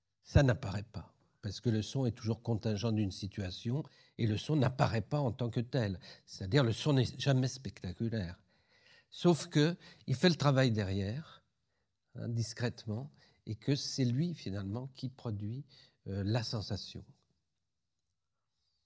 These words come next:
Là, en l'occurrence, euh, l-, le sens, les sens et la sensation. Voilà. Donc là, ce qui est intéressant dans ce, dans ce cinéma, finalement, c'est de,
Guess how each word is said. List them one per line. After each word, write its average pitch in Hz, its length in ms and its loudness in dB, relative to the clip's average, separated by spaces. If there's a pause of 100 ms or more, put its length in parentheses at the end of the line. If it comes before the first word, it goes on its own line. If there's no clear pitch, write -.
(1500)
Là, 117 160 2
en 113 60 2
l'occurrence, 107 760 -2
euh, 87 120 -6 (600)
l-, 120 260 2
le 131 280 2
sens, 139 760 -6
les 151 380 6
sens 139 640 -4
et 117 120 0
la 104 120 0
sensation. - 560 -10 (3250)
Voilà. 104 180 -4 (240)
Donc 139 220 2
là, 180 120 6
ce - 140 -6
qui 156 100 2
est 147 40 8
intéressant 165 520 2
dans 131 220 2
ce, 127 360 -2
dans 120 200 -2
ce 127 200 -4
cinéma, 160 480 0
finalement, 135 440 -2
c'est 135 180 -2
de, 127 160 -2